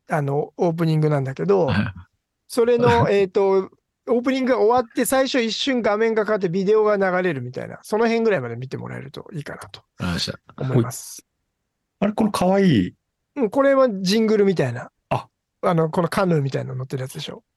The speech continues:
Speaker 1: これはね、
Speaker 3: 藤原。
Speaker 1: あい-、間に入る。
Speaker 2: へー。
Speaker 3: 藤原とタカみたいな。
Speaker 1: シーエム前とかに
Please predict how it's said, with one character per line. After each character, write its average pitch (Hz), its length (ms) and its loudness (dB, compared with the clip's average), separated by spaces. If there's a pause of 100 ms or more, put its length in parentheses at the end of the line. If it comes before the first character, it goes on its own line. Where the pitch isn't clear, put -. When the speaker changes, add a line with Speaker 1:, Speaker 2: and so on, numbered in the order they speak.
(680)
Speaker 1:
こ 269 120 2
れ 226 60 6
は 226 40 6
ね、 202 80 4
Speaker 3:
藤 170 80 4
原。 170 80 2
Speaker 1:
あ 180 80 2
い-、 180 120 -2
間 180 320 2
に 160 320 -2
入 160 260 -2
る。 143 120 -8
Speaker 2:
へ 120 640 2
ー。 - 140 -4
Speaker 3:
藤 113 160 2
原 113 160 0
と 117 100 0
タ 113 120 -2
カ 92 100 -2
み 92 80 -4
た - 80 -14
い - 20 -18
な。 - 60 -20
Speaker 1:
シ 208 220 0
ー 202 80 6
エ - 20 2
ム 190 120 4
前 175 200 4
と 139 80 -4
か 120 100 -10
に 131 140 -12